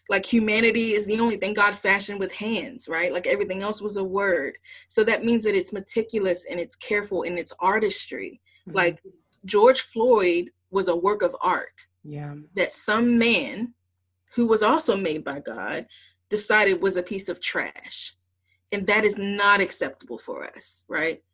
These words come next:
Speaker 2: Yeah.
Speaker 1: Um, and it's that simple to me. Like, I, I just, <laughs> like you're saying, like, I'm just tired of, are y'all
Speaker 2: Mm-hmm.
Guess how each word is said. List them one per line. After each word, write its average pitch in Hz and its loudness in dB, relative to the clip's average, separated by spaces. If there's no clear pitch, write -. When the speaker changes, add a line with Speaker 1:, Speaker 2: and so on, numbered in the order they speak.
Speaker 2:
Yeah. 165 -6
Speaker 1:
Um, 151 -6
and 208 -2
it's 214 -4
that 226 4
simple 226 -2
to 160 -6
me. 107 -12
Like, 175 0
I, 175 2
I 180 0
just, 196 -6
<laughs> - -14
like 262 2
you're 269 2
saying, 294 2
like, 233 0
I'm 226 0
just 247 -6
tired 269 4
of, - 2
are 247 6
y'all - 8
Speaker 2:
Mm-hmm. - 4